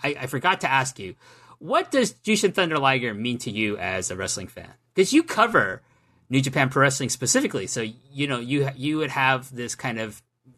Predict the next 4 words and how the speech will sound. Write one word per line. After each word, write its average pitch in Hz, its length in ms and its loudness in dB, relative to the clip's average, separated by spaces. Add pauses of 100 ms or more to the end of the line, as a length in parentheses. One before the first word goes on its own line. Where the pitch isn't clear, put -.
(100)
really 123 520 -2
focused 160 500 2
perspective 143 640 -2
on 123 360 0